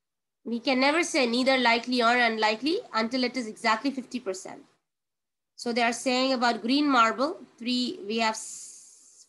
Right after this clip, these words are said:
four green. And total we have six, seven, eight, nine, ten, sixteen, eighteen, nineteen, twenty.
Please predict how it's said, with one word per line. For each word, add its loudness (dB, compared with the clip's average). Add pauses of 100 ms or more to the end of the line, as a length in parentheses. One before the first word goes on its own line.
four 6
green. -4 (920)
And -2
total 0
we 0
have 2
six, -18
seven, -8 (220)
eight, -10
nine, -10
ten, -6
sixteen, -4
eighteen, -4
nineteen, -4
twenty. -12